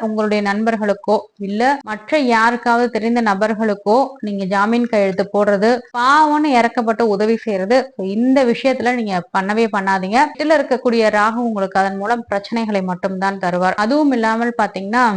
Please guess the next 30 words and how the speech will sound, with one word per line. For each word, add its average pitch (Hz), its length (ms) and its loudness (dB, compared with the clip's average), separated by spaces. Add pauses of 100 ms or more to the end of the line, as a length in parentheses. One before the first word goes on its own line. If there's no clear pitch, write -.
அஹ், 196 160 -8
விஷ 269 320 -2
ஜந்துக்கள் 240 600 2
கிட்ட 208 280 -4
இருந்து 202 320 2
கவனமா 196 480 0
இருக்கிறது. 185 440 0
இப்போ 220 180 -2 (460)
நிறைய 220 260 2
பேர் 269 240 0
பாத்தீங்கன்னா 240 400 2
விஷ 233 280 0
வாயு 240 360 4
தாக்கி 226 420 0 (340)
இறக்குறது 226 420 -2
மாதிரியான 214 420 0
விஷயங்கள்லாம் 202 600 0
இருக்கு 196 200 -6
இல்லைங்களா? 185 340 0 (140)
அஹ், 196 220 -6
செப்டிக் 226 420 -6
டேங்க்ல 202 320 -2
இருந்து 196 220 -2
வாயு 196 260 2
கசியறது, 196 640 0
so - 180 -6
இதெல்லாமே 247 500 2 (200)
செய்யக்கூடியவர் 247 720 0
ராகு 208 320 0
தான். 208 180 0